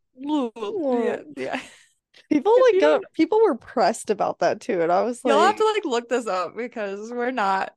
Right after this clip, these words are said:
Speaker 1: you can't make this
Speaker 2: Yeah.
Speaker 1: stuff up.
Speaker 2: No. Um, <laughs> the, the meme video edits where it would be, like, someone saying something. I've seen this on TikTok, too, but someone, like, says something that's, like, a freeze frame, and then, like,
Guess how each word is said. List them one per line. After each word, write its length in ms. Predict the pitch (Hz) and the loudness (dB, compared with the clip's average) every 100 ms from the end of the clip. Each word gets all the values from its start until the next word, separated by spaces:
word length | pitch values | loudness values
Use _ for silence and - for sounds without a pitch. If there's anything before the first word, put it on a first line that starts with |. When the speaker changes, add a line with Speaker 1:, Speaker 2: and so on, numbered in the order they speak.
| _ - | _ -14
Speaker 1:
you 140 | 254 | -14
can't 280 | - 269 302 | -8 -6 -2
make 180 | - 101 | -2 -2
this 140 | 233 | -2
Speaker 2:
Yeah. 40 | |
Speaker 1:
stuff 240 | 311 285 196 | -4 -8 -12
up. 180 | - - | -14 -12
Speaker 2:
No. 720 | 233 226 175 - 208 262 285 _ _ _ _ _ _ _ _ _ | -10 -6 -4 -4 -4 -4 -6 _ _ _ _ _ _ _ _ _
Um, 680 | 226 214 180 185 196 190 - - - _ _ _ _ _ _ _ - | -2 -2 -2 -6 -6 -6 -8 -10 -20 _ _ _ _ _ _ _ -8
<laughs> 480 | 254 - _ _ - | -8 -8 _ _ 0
the, 300 | 262 226 - - - - _ _ _ - - - - _ _ 262 | 2 2 -2 -6 -12 -18 _ _ _ -20 -20 -20 -20 _ _ -8
the 80 | 262 | -4
meme 400 | 247 240 254 247 | -2 -2 -4 -2
video 420 | 262 254 269 262 - | -2 0 0 0 0
edits 440 | 190 208 247 - | 0 0 -4 -6
where 440 | 226 202 190 208 233 _ _ - | -6 -4 -2 -4 -6 _ _ -6
it 100 | 214 | -2
would 160 | 220 208 | -2 -2
be, 160 | 214 | -4
like, 200 | 190 190 | -2 -4
someone 340 | - 226 208 214 | -6 -6 -4 -6
saying 300 | - 180 208 | -4 -4 -4
something. 280 | 196 - - 196 190 - | -10 -10 -10 -6 -4 0
I've 180 | 247 294 | -2 -2
seen 200 | 277 262 | -4 -4
this 140 | 262 | -4
on 120 | 233 | -6
TikTok, 320 | - - 190 - | -8 -6 -6 -4
too, 120 | 185 | -6
but 140 | 175 | -6
someone, 220 | - 226 208 | -4 -6 -4
like, 160 | 190 | -6
says 260 | - - - | -4 -4 -4
something 360 | 202 220 214 190 | -6 -4 -4 -4
that's, 160 | 196 | -6
like, 100 | 190 | -6
a 80 | - | -6
freeze 360 | _ 190 247 - | _ -10 -10 -8
frame, 300 | 226 233 233 - _ | -6 -6 -6 -14 _
and 160 | - 226 | -6 -4
then, 140 | 196 196 | -2 -4
like, 260 | 165 - | -6 -8